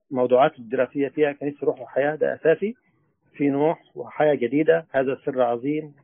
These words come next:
روح وحق، التنمر، مصنع العظماء، المحفوظات. كل الحاجات دي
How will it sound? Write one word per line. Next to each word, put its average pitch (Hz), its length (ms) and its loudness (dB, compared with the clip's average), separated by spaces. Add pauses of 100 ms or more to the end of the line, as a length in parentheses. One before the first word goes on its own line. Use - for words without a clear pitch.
(260)
روح 135 180 -2
وحق، 143 340 0 (200)
التنمر، 147 680 -2
مصنع 139 320 -4
العظماء، 123 400 -4
المحفوظات. 123 460 -6 (600)
كل 170 180 2
الحاجات 160 440 2
دي 208 300 -6